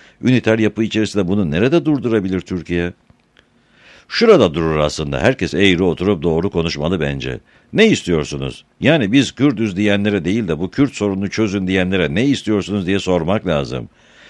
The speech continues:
Ne istiyorsunuz? Neyi yaparsak bu Kürt sorunu çözmüş oluruz.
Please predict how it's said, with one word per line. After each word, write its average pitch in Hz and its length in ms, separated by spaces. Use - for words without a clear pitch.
Ne 196 140
istiyorsunuz? 76 680
Neyi 147 240
yaparsak 139 540
bu 101 100
Kürt 135 220
sorunu 107 360
çözmüş 101 440
oluruz. 71 500